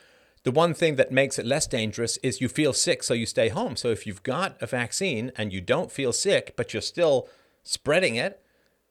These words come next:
that's not good, isn't it? I mean, I don't see how that's good. It's one of the reasons why sars never spread that far, right? sars one, this is sars two in a way, right?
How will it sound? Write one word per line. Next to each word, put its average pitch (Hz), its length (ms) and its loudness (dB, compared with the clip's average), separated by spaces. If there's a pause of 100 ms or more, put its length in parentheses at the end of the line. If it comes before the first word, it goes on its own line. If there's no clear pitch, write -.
(140)
that's 120 260 0
not 156 240 -4
good, 277 180 0
isn't 143 200 -4
it? - 260 -4 (460)
I 110 60 0
mean, 98 140 -4
I 113 140 2
don't 127 220 4
see 160 240 0
how 101 180 -2
that's 95 240 -2
good. 123 180 0
It's 135 140 -6
one 175 120 0
of 175 60 0
the 151 60 -2
reasons 143 320 -2
why 120 120 0
sars 127 540 -2
never 113 160 -2
spread 107 440 0
that 101 220 -2
far, 143 400 -4
right? 92 180 -4
sars 92 320 0
one, 82 160 -4
this 87 120 -6
is 95 80 0
sars 87 380 -2 (340)
two 123 160 2
in 95 80 2
a 87 40 -2
way, 90 160 -4
right? 113 200 -2